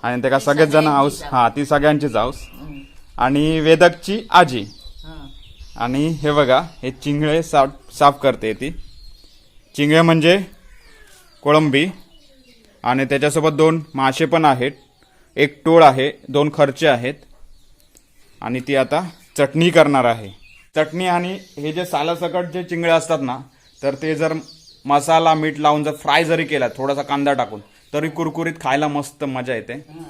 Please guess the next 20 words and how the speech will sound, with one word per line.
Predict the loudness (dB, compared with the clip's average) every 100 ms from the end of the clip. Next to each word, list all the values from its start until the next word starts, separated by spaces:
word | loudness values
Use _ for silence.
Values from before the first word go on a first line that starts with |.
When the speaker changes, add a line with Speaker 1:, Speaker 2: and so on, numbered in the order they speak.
| -20 -16
Speaker 2:
आणि | -10
Speaker 1:
आणि | -6 -6
Speaker 2:
बटाटे | -8 -12 -12 -10 -10
घालून | -12 -14 -16
पण | -16 -18
चटणी | -16 -18 -18 -20 -20
मस्त | -20 -20 _
होते. | -20 -18 -2
Speaker 1:
बटाटे | 0 2 2 6
घालून | 6 6 2
पण | 0
चटणी | 0 -2 -2
मस्त | -2
होते | -2 -4
ना, |
Speaker 2:
मटणासारखी. | -4 -6 -4
Speaker 1:
म्हणजे | 0 4
मटणासारखी, | 4 4 4 2 2 -2
गरम | 4 6 4
मसाल्याची. | 0 0 -2 -6